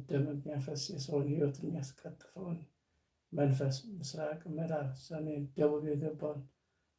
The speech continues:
አጥፋልን፣ አንሳልን። አባታችን፣ ፈጣሪያችን፣ መድኃኒታችን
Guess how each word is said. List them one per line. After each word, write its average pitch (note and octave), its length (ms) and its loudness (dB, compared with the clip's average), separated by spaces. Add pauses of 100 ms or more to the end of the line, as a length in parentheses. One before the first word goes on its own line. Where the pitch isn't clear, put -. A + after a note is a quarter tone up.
(120)
አጥፋልን፣ C#3+ 600 4
አንሳልን። C#3+ 560 4
አባታችን፣ C3+ 640 2
ፈጣሪያችን፣ B2+ 600 0
መድኃኒታችን C3+ 680 0